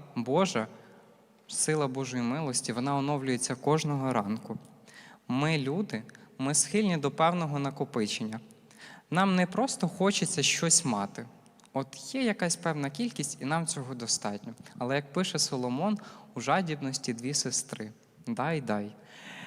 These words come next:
І ми хочемо, щоб у нас постійно не просто було чогось достатньо,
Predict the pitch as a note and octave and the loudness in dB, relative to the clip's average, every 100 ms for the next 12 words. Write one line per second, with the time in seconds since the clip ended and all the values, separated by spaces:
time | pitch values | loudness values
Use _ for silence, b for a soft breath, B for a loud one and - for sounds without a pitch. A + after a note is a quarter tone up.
0 | B B B B _ _ - D3 D3+ F3 | B B B B _ _ -2 2 4 6
1 | D4 C#4 G#3 - - - - - - _ | 6 4 2 -6 -18 -20 -20 -20 -20 _
2 | _ - - F#3 A3 E3 C#3+ - C3 C3 | _ -16 -2 2 2 2 2 0 -2 -2
3 | D3 F#3+ F3 - C3+ - E3+ C#3 B2+ C3 | 0 2 2 0 -2 0 0 0 0 -2
4 | C3 B3+ - D3+ C#3 D3 D3 C3+ A#2+ B2+ | 0 -2 -2 -4 -2 -2 -2 -4 -4 -2
5 | - - G2+ - | -2 0 -4 -4